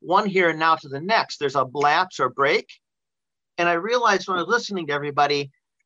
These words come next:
that it's because of the way the, uh, the routines, the forms were set up.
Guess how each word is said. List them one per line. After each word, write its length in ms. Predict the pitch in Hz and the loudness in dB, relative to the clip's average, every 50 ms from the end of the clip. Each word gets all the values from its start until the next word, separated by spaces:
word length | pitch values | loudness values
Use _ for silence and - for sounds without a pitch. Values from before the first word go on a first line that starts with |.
| _ - | _ -2
that 140 | 165 175 180 | -2 -2 -2
it's 140 | 170 - | -2 -4
because 460 | - 180 175 - - 220 240 240 202 196 | -6 -6 -6 -4 -2 0 0 0 0 -2
of 120 | 202 170 | -4 -4
the 100 | 170 180 | -4 -4
way 300 | 165 180 190 196 196 190 | -2 0 2 4 2 2
the, 300 | 151 165 170 170 160 160 | 2 0 -2 0 2 2
uh, 420 | 156 156 151 151 156 151 147 139 147 143 | 4 4 4 4 4 4 2 0 -6 -12
the 300 | 135 151 147 143 151 - - 143 | -12 -12 -10 -10 -12 -12 -6 -2
routines, 600 | 156 160 160 160 - 233 220 170 143 123 113 - | -2 -2 -2 -2 -4 -4 -4 -4 -4 -6 -8 -10
the 100 | 135 127 | -12 -12
forms 500 | - - 220 262 285 269 233 190 - - | -8 -6 0 2 4 4 2 2 -2 -4
were 100 | 143 135 | -4 -4
set 260 | - - 156 139 131 | -2 0 2 2 4
up. 180 | 120 123 - | 2 0 0